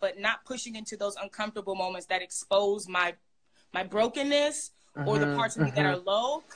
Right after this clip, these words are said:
Speaker 2: Mm-hmm.
Speaker 1: Um, so I'd
Speaker 2: Mm-hmm.
Speaker 1: love to continue conversations with you and engage, because I think it's good.
Speaker 2: It's really good.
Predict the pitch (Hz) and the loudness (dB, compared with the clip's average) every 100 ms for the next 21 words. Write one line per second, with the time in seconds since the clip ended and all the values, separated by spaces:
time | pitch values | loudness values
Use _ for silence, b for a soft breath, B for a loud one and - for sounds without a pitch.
0 | b b b - 208 202 143 139 - - | b b b 0 4 4 2 0 -8 -20
1 | _ - _ _ _ _ - 294 - 285 | _ -20 _ _ _ _ -2 2 4 4
2 | 277 294 294 285 269 269 262 254 226 220 | 2 -2 -8 -10 -8 -6 -6 -4 -4 -4
3 | 220 233 240 202 202 208 202 196 196 190 | -6 -8 -10 -10 -10 -8 -4 -2 -2 -4
4 | 185 208 214 185 196 196 180 180 202 196 | 0 0 0 -6 -8 -2 -2 -2 -6 -6
5 | 185 _ _ _ _ _ _ _ _ - | -10 _ _ _ _ _ _ _ _ -18
6 | - - 392 240 180 - _ _ - 139 | -2 4 8 8 4 -2 _ _ -12 -8
7 | - 165 147 123 113 120 | 6 8 8 8 6 4